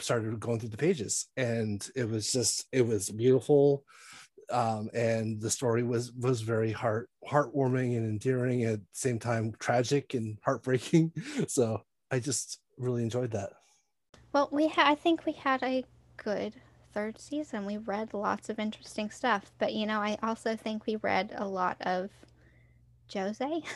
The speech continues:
Speaker 2: <laughs>
Speaker 1: Yeah. <laughs> In a way, even, like, American Jose, like, yeah.
Speaker 2: <laughs> A lot of American Jose.
Speaker 1: I, I, in a way, like, I could see Map to the Sun being considered that,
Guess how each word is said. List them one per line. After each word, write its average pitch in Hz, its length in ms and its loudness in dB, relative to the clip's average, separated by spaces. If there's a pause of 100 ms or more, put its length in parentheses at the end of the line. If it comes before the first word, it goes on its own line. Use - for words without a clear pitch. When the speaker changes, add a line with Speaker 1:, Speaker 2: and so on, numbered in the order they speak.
Speaker 2:
<laughs> - 280 -8 (360)
Speaker 1:
Yeah. 220 240 8 (360)
<laughs> 370 400 0
In 302 140 12
a 311 60 12
way, 233 220 10
even, 214 260 8
like, 202 140 8
American 156 560 6
Jose, 117 300 2
like, 117 360 0 (200)
yeah. 131 360 6 (100)
Speaker 2:
<laughs> - 80 -14
A 330 40 0
lot 311 180 4
of 302 100 2
American 285 540 2
Jose. 277 180 -2 (300)
Speaker 1:
I, 277 100 2 (320)
I, 180 40 4 (300)
in 185 120 8
a 185 80 12
way, 180 260 8
like, 143 180 6
I 143 120 0
could 139 180 -6
see 156 160 6
Map 120 220 4
to 143 100 -2
the 123 60 2
Sun 139 280 2
being 113 180 0
considered 110 480 -2
that, 98 180 -8